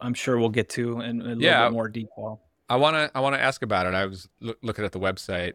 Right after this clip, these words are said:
Speaker 2: uh, at bright growth dot com.
Speaker 1: Mm-hmm.
Speaker 2: And, uh, so we'll, we'll get into that. I wanted to, like, I know that you, you've structured,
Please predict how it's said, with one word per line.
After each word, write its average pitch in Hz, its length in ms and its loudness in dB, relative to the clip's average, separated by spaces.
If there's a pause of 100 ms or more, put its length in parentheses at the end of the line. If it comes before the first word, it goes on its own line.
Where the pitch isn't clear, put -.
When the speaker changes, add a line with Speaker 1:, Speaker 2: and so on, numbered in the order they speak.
Speaker 2:
uh, 85 260 -8
at 85 280 -6
bright 92 340 0
growth 82 440 -2 (320)
dot 85 180 0
com. 82 400 -10 (220)
Speaker 1:
Mm-hmm. 131 100 -4
Speaker 2:
And, 80 200 -6
uh, 78 120 -12
so - 140 -8
we'll, 156 200 2
we'll 160 140 2
get 160 140 4
into 123 120 2
that. 95 140 2
I 101 60 2
wanted 113 260 -2
to, - 120 -10
like, 107 180 0
I 104 80 2
know 110 140 2
that 110 120 2
you, 104 220 -4
you've 104 180 -6
structured, 101 460 -2